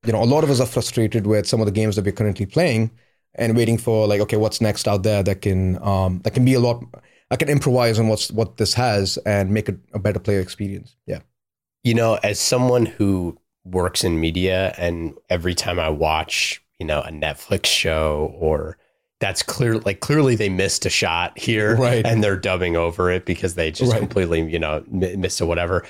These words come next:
Speaker 2: Those things happen, right? Those things
Speaker 1: Right.
Speaker 2: happen. And I'm sure you see all of those things as well, where you're like, clearly this was something that they cut a corner on. But also knowing that you're in the realm where you're like, "Ah, we could have fixed that." Like,
Speaker 1: Yeah.
Speaker 2: if you had just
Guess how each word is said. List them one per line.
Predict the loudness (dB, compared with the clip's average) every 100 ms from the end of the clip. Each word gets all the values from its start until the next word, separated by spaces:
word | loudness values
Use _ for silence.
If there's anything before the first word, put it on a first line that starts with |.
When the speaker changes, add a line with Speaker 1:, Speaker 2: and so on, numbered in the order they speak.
| -16 _
Speaker 2:
Those | -2 0
things | 2 0
happen, | -2 -6 -4
right? | -4 -2 0
Those | -2 -2
things | 0
Speaker 1:
Right. | 2
Speaker 2:
happen. | 0 0 -2
And | -2 -4
I'm | -4 -4
sure | -2 -2
you | -2 -4
see | -4 -2 -4
all | -4
of | -8
those | -10 -14
things | -10 -10 -12
as | -12
well, | -8 -8
where | -2 0
you're | 0
like, | 0 -2 -6 -16 _ _ _ _ _
clearly | 0 4 6 4 4
this | 2 0
was | 0 0 -4 -10
something | -4 -2 0 -2
that | -2
they | -2
cut | -4 -6
a |
corner | -6 -12 -14 -18 -20
on. | -20 _ _ _ _
But | -6
also | 0 0 2 2
knowing | 2 2 2 2
that | 2 -2 -8
you're | -4 0 2 2 0 -2
in | 0
the | 0
realm | 0 0 0
where | -2
you're | -4
like, | -8 -18 _ _
"Ah, | -4 -4 -8 _ _
we | 0 2
could | 2
have | 0
fixed | -2 -8 -12
that." | -16 -20 _ _
Like, | 0 0
Speaker 1:
Yeah. | -2 -8 -6
Speaker 2:
if | -2 -2
you | 2 4 4
had | 4
just | 2 2 0 -8